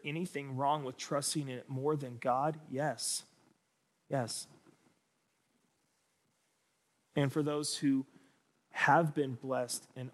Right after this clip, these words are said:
are incredibly wealthy, then it is your job. It is your responsibility to meet those who are in need with your excess. And we don't like to hear that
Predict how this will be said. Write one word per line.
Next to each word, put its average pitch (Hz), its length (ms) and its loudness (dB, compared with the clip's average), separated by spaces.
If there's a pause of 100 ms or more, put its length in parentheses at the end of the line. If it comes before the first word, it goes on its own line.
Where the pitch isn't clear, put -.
are 151 240 2
incredibly 135 640 -4
wealthy, 123 520 -8 (140)
then 131 200 -6 (200)
it 143 140 -2
is 139 400 -4
your 143 540 0 (560)
job. 127 580 -2 (2000)
It 123 60 -4
is 120 160 -2
your 156 180 4
responsibility 139 1200 -4 (2000)
to - 140 -4
meet 139 300 -2
those 139 260 -2
who 143 280 0
are 139 180 0
in 127 320 -10
need 131 360 -4 (100)
with 127 240 -8
your 139 260 0
excess. - 640 -4 (1800)
And 143 80 4
we 160 60 8
don't 175 140 6
like 156 180 -2
to 139 60 -10
hear 196 280 0
that 131 240 -2